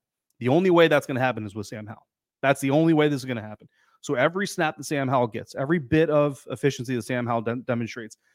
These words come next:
every chance that Sam Howell has to go out there and learn more lessons, that's going to help Sam next year. And look, if the new G M, new coach, whatever comes in, and they just completely erase it and just say, "We're not going with Sam, we're not going with Jacoby, we're going with,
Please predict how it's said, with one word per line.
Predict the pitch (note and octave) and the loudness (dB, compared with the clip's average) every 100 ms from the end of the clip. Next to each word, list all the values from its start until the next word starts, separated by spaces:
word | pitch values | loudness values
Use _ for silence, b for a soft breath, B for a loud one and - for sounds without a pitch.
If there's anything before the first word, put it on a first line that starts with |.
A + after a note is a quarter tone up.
| _ - | _ 2
every | C#3+ E3 | 4 4
chance | - D#3 | 2 -2
that | C3+ | -2
Sam | C3+ C#3 C3 | -2 0 2
Howell | C3 | 0
has | B2 B2 | 0 0
to | A#2 | 0
go | |
out | B2 | 0
there | A#2+ | 0
and | G#2+ | -2
learn | A2+ A2+ | -2 -2
more | A2+ G#2 | -2 -2
lessons, | G#2+ B2 C3 B2+ _ _ _ _ | -2 -2 -6 -6 _ _ _ _
that's | A2 C3 D3+ | 0 0 2
going | E3 D#3 | 0 2
to | C#3 | 2
help | C3+ C3+ | 2 0
Sam | - B2 A#2+ | -2 0 0
next | A2 B2 - | 0 -2 -4
year. | A#2 G#2 - _ _ _ | -6 -6 -8 _ _ _
And | C3 | 2
look, | D3+ B2+ C#3+ | 4 2 0
if | B2+ | 2
the | |
new | C3 F3+ G3+ D#3 _ _ _ D3+ | 6 6 4 -2 _ _ _ -2
G | C3+ E3 | 2 4
M, | D3+ D#3 | 2 2
new | D3 C#3+ | 2 4
coach, | D#3 D3 B2+ | 4 2 2
whatever | B2+ C3+ C3 | 2 2 0
comes | C3+ B2+ B2+ | -2 0 0
in, | C3 - _ _ _ | 0 -2 _ _ _
and | A2+ A2+ G#2 | 0 0 2
they | A#2+ | 2
just | C3+ A#2+ | 2 0
completely | A2 - C#3+ C3 | -4 0 2 2
erase | A2+ A#2 B2 | 2 2 0
it | C#3+ | -2
and | A#2 | -2
just | A2+ | -2
say, | A#2 | -4
"We're | G#2 | 0
not | A#2+ C3+ | 0 2
going | C3+ | 0
with | B2 | -2
Sam, | B2+ B2 | -4 -4
we're | A2+ | 0
not | A#2+ | -2
going | C3 | -2
with | A#2 | -6
Jacoby, | G#2 A#2+ A#2 A2+ | -4 -2 -2 -4
we're | G#2 | 0
going | A2+ A#2 A2 | 0 0 0
with, | A2+ | 0